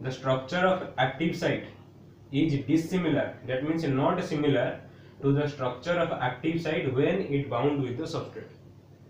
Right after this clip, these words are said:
This is known as the, this is said in the induced fit hypothesis. That means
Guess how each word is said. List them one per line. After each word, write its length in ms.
This 180
is 160
known 260
as 220
the, 220
this 280
is 240
said 360
in 160
the 200
induced 500
fit 200
hypothesis. 680
That 260
means 300